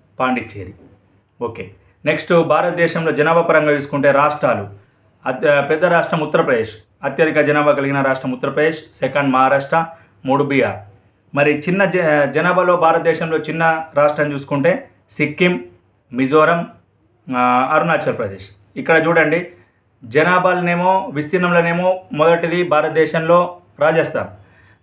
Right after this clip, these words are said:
జనాభాలో కనుక చూసుకుంటే ఉత్తరప్రదేశ్. మరి విస్తీర్ణంలో చిన్నది భారతదేశంలో గోవా అయితే ఇక్కడ జనాభాలో చూసుకుంటే మాత్రం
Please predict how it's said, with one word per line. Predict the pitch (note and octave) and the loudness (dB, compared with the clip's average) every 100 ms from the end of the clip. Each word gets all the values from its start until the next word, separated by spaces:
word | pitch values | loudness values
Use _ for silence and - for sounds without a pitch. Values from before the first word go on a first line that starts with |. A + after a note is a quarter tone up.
| A#2 | -2
జనాభాలో | D3+ F3+ F#3 F3+ | 2 2 2 0
కనుక | F3 E3+ | -2 2
చూసుకుంటే | E3+ D#3+ - D#3+ F3+ F#3+ - | 2 2 -4 0 0 0 -6
ఉత్తరప్రదేశ్. | - - F3 C#3 A2 - - _ _ _ | -8 -2 0 2 -2 -6 -20 _ _ _
మరి | C#3+ D3 D3+ | -2 0 0
విస్తీర్ణంలో | D3 D3 F#3 F#3 F#3 F3+ F3 | -4 -2 0 0 2 2 0
చిన్నది | E3 E3+ E3 D#3+ D#3+ D#3+ _ _ _ _ _ _ - - B2+ | -2 0 0 0 -2 -8 _ _ _ _ _ _ -20 -16 -2
భారతదేశంలో | C#3+ F3 E3+ E3 D#3+ D#3 D#3 | 2 2 2 2 2 2 2
గోవా | D3 D3+ E3+ E3 | 2 4 6 4
అయితే | D#3 D#3+ D3 D3+ D3+ _ _ - | 2 4 4 2 -2 _ _ -10
ఇక్కడ | B2+ C#3 D3 C#3+ C#3+ C#3 C#3 - _ - | -6 0 2 4 2 0 -8 -18 _ -4
జనాభాలో | B2 D#3+ F3 F3 E3+ | 0 2 2 4 2
చూసుకుంటే | D3+ - C#3+ | 0 -4 -2
మాత్రం | D3 C#3+ D3 F3+ | 0 0 0 -2